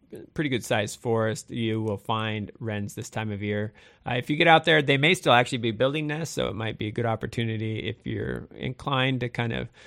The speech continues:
uh, look for that kind of thing. Uh, you might find some wrens gathering nesting material and, and building their nests. They'll put them sometimes,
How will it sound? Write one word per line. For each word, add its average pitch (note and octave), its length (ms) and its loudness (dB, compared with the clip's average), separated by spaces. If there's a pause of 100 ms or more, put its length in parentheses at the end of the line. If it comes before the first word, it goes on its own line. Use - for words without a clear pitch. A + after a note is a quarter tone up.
(300)
uh, A2+ 120 2
look B2+ 220 4
for D3 120 2
that C#3 180 2
kind C3+ 180 2
of B2 100 -4
thing. D#3+ 380 0
Uh, B2 320 0
you B2 100 0
might A#2 280 -2
find A#2+ 340 0
some A2+ 380 -4
wrens A#2 320 -2
gathering A2+ 460 0
nesting A2+ 260 -4
material A2+ 580 0
and, A2 440 -6
and B1+ 380 -6
building A#2+ 300 0
their A2+ 80 -4
nests. A2+ 320 -6
They'll B2 220 -4
put - 180 -8
them A#2 140 -6
sometimes, A#2+ 600 -4